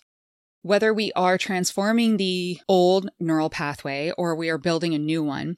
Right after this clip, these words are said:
either way, we are using neuroplasticity to rewire our mind, our perspective, our beliefs. And we do this throughout the whole transformative journey from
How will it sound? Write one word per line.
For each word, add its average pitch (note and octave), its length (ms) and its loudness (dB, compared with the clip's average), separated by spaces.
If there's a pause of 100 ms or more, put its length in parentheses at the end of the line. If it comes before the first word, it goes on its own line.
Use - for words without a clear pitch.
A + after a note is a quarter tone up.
(140)
either A3 280 4
way, D#3 360 4
we F#3+ 160 2
are F3 260 4
using A#3 520 4
neuroplasticity D#3+ 1040 -2
to E3+ 640 -2
rewire E3 840 2 (140)
our E3 160 4
mind, C#3+ 560 0
our D3+ 80 -4
perspective, D3 400 -4
our D3 100 -2
beliefs. C3 500 -6 (640)
And F3 540 2 (360)
we G3+ 140 0
do A3+ 160 4
this C4+ 160 2
throughout G#3 320 4
the - 80 2
whole F#3+ 420 2
transformative E3 600 -2
journey D#3+ 340 0
from D3+ 220 -4